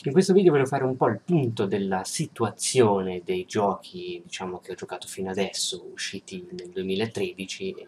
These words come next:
che appunto, eh, a parte due che, diciamo, sono usciti alla fine del duemiladodici, però io li ho giocati,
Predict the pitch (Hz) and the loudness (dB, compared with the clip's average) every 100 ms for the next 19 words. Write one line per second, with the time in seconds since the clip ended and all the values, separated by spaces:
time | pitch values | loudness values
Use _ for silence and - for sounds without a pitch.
0 | _ - 90 - - - 185 170 - - | _ -20 -20 -20 -20 -14 -12 -12 -18 -20
1 | _ _ _ _ _ _ _ _ _ - | _ _ _ _ _ _ _ _ _ -20
2 | - - - - - 143 117 117 110 120 | -20 -20 -20 -10 2 2 4 2 6 6
3 | 117 98 95 92 92 90 90 90 - - | 6 -2 -4 -4 -6 -8 -10 -12 -16 -20
4 | 95 - 95 98 107 101 - 113 104 101 | -14 -8 -8 -6 -4 -4 -4 -2 -2 0
5 | 117 107 104 110 117 113 101 101 98 98 | 0 0 0 0 2 2 0 -4 -6 -2
6 | 98 101 95 98 - 92 90 - | -2 0 0 -2 -4 -6 -8 -8